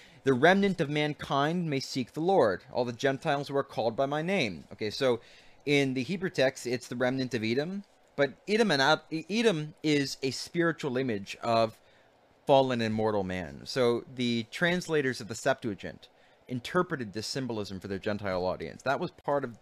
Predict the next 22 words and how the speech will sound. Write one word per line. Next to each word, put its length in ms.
what 140
they 120
saw 240
as 80
the 100
work 200
of 80
translation. 640
So 300
I 80
think 220
originally 500
the 80
prophet 380
writes 420
Edom, 460
but 200
it 120
means 460
remnant 300
of 100
mankind. 680